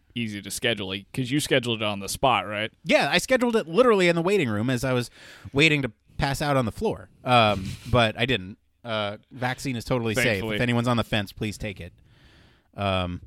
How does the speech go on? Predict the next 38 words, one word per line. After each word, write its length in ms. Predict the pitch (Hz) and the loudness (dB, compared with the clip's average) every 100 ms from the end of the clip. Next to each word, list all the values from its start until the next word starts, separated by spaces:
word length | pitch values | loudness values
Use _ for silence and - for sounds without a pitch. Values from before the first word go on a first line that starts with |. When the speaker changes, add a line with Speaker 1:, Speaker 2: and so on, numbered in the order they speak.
| - | -6
Speaker 2:
I 120 | 117 | -4
can't 220 | - 131 | -2 -2
imagine 320 | 98 98 92 92 | 0 -2 -4 -6
anyone 240 | 95 87 | -8 -8
who 80 | 107 | -12
listens 340 | 87 - 87 | -14 -16 -16
to 60 | 87 | -14
this 140 | 82 | -14
show 220 | - - - | -12 -12 -14
<laughs> 100 | - | -12
on 100 | 131 | -12
the 80 | 104 | -12
fence. 280 | - 98 - - - - _ | -8 -8 -10 -20 -20 -20 _
But, 220 | - 98 95 | -4 -2 -2
uh, 220 | 90 87 - - - - - _ _ _ _ - | -4 -8 -14 -20 -20 -20 -20 _ _ _ _ -4
yeah, 200 | 156 151 | -2 2
I, 160 | 131 190 | 2 4
I 40 | 214 | 4
don't 80 | |
know, 100 | 165 | 4
man. 220 | 104 104 120 | 2 -2 -4
The, 100 | 123 | -2
the 120 | 131 | -2
whole 140 | - | -2
process 360 | - 156 - 110 | -2 -4 -6 -10
was 120 | 101 | -12
just 240 | 107 - - 85 151 _ _ _ - | -12 -14 -18 _ _ _ _ _ -14
t-, 160 | - - | -14 -12
way 460 | 143 127 147 185 180 | -14 -12 -2 0 2
more 160 | 165 139 | 0 -2
frustrating 460 | 143 - 107 101 | -2 -4 -6 -6
than 100 | 92 | -8
it 60 | 90 | -14
needed 240 | 87 85 | -16 -18
to 60 | 85 | -20
be. 180 | 82 82 _ _ _ - - | -20 -20 _ _ _ -20 -6
Um, 160 | 101 | 2
Speaker 1:
Yeah, 320 | 127 135 131 | 4 4 4